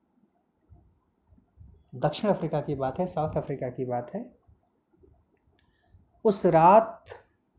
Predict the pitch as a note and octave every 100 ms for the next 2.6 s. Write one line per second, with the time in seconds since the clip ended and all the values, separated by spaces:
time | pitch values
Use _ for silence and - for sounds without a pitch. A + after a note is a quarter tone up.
0 | _ _ _ _ _ _ _ _ _ _
1 | _ _ - - C#3 E3 E3+ G3+ G#3 D3+
2 | C3+ A#2 - - -